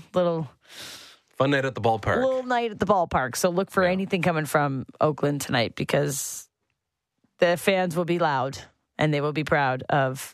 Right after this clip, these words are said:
Speaker 2: And weren't they gonna be
Speaker 1: their
Speaker 2: silent?
Speaker 1: stance.
Speaker 2: What was that thing? They were, they were gonna come and be completely silent?
Speaker 1: I don't really
Speaker 2: That
Speaker 1: know
Speaker 2: was the thing.
Speaker 1: what their process is, other than they're making a statement tonight. All right.
Speaker 2: Okay.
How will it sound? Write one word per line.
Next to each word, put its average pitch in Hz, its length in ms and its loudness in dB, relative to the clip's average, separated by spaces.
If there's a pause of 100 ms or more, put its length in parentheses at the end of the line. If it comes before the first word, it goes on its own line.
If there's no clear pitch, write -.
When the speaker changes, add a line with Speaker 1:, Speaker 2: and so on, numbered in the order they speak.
Speaker 2:
And 139 60 -4
weren't 156 100 -2
they 160 80 0
gonna 160 120 -2
be 139 40 0
Speaker 1:
their 151 80 0
Speaker 2:
silent? 139 200 0
Speaker 1:
stance. 127 180 -6
Speaker 2:
What 101 60 -2
was 123 80 0
that 131 120 -2
thing? 139 300 -6
They - 80 -6
were, 95 160 0
they 113 100 0
were 98 60 -6
gonna 98 160 -2
come 113 280 0
and 107 120 -4
be 101 160 -2
completely 104 380 -6
silent? 127 280 -2
Speaker 1:
I 202 120 0
don't 269 160 -4
really 254 180 -4
Speaker 2:
That 202 60 -4
Speaker 1:
know 185 180 0
Speaker 2:
was 208 100 -4
the 147 60 -6
thing. - 180 -2
Speaker 1:
what 190 160 -2
their 180 160 2
process 175 560 0
is, 226 200 0
other 165 220 -2
than 151 320 -4 (920)
they're 190 140 2
making 180 320 0
a 147 40 0
statement 120 440 -2
tonight. - 260 -2 (180)
All 151 100 2
right. 139 200 0 (280)
Speaker 2:
Okay. 127 200 -4